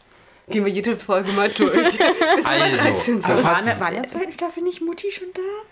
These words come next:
Speaker 2: Ja, es geht hier aber nicht um Mutti.
Speaker 3: <laughs> Ja, aber ich muss das irgendwie zeitlich
Speaker 2: Also, wir
Speaker 3: einordnen.
Speaker 2: halten mal fest. Was ist jetzt passiert?
Speaker 1: Es geht um Lucifer,
Speaker 3: So,
Speaker 1: der
Speaker 3: Chloe ist irgendwie vergiftet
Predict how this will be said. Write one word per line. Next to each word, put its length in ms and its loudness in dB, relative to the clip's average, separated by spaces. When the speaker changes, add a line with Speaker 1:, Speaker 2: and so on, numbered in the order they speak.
Speaker 2:
Ja, 120 -4
es 120 -6
geht 160 -4
hier 120 4
aber 160 2
nicht 180 2
um 80 6
Mutti. 360 6
Speaker 3:
<laughs> 40 6
Ja, 140 6
aber 140 4
ich 100 2
muss 160 4
das 120 4
irgendwie 260 4
zeitlich 760 -2
Speaker 2:
Also, 220 2
wir 200 4
Speaker 3:
einordnen. 300 4
Speaker 2:
halten 380 4
mal 200 4
fest. 360 0
Was 180 0
ist 100 -2
jetzt 180 0
passiert? 540 -2
Speaker 1:
Es 140 -2
geht 140 0
um 200 0
Lucifer, 800 0
Speaker 3:
So, 60 2
Speaker 1:
der 180 4
Speaker 3:
Chloe 380 4
ist 200 0
irgendwie 300 -6
vergiftet 640 -2